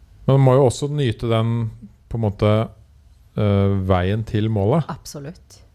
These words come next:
Speaker 1: Det, for det, eh, synes jeg ikke så mange snakker om.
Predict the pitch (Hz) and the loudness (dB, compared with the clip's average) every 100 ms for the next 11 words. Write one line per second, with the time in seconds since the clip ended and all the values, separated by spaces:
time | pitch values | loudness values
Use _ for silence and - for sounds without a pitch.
0 | - 107 120 127 123 117 120 117 120 123 | -2 0 0 -2 -4 -6 -4 0 0 -2
1 | 123 - _ _ _ _ _ _ - - | -4 -8 _ _ _ _ _ _ -10 -8
2 | - - - 120 120 143 - - 107 - | -8 -8 -10 -10 -10 -12 -10 -6 -6 -6
3 | 101 107 98 117 104 95 87 90 95 - | -6 -4 -4 -4 -4 -4 -4 -6 -6 -6
4 | 104 - 98 | -6 -2 -2